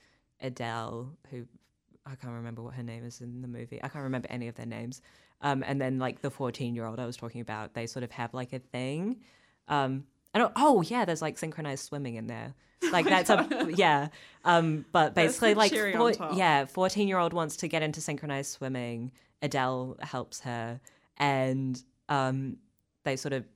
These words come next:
Speaker 1: build, like, an emotional bond. And then they have, like, one kiss that looks quite awful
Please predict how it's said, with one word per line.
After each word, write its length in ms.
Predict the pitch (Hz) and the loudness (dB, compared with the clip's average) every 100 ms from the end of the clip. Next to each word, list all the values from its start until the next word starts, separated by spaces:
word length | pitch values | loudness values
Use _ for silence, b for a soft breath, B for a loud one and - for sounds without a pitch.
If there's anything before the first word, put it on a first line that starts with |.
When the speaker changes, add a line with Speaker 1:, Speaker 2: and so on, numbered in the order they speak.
| _ | _
Speaker 1:
build, 260 | 131 117 113 | -6 -6 -4
like, 160 | 120 120 | -6 -6
an 100 | 120 | -6
emotional 880 | 110 110 120 - 120 110 110 120 - _ _ - | -6 -8 -10 -12 -12 -10 -10 -12 -14 _ _ -6
bond. 500 | 117 113 110 117 117 - | -4 -4 -6 -8 -10 -6
And 100 | 131 | -4
then 120 | 120 | -4
they 100 | 123 | -4
have, 260 | 127 123 117 | -6 -8 -6
like, 160 | 113 - _ _ - | -10 -10 _ _ -16
one 320 | 127 127 123 | -6 -4 -4
kiss 300 | 120 123 110 | -6 -8 -8
that 160 | - 110 | -10 -10
looks 200 | - - | -10 -12
quite 260 | - 80 - | -12 -10 -12
awful 560 | - - - 71 131 | -16 -16 -14 -14 -14